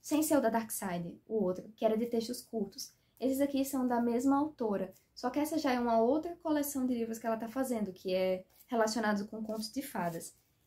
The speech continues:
E esse segundo, que é Faça Sua Coroa de Gelo Brilhar, ela também vem com esse imãzinho de geladeira. E atrás diz assim,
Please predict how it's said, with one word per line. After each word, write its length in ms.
E 120
esse 180
segundo, 460
que 120
é 80
Faça 320
Sua 220
Coroa 260
de 140
Gelo 320
Brilhar, 460
ela 200
também 380
vem 180
com 140
esse 240
imãzinho 420
de 120
geladeira. 560
E 100
atrás 420
diz 140
assim, 320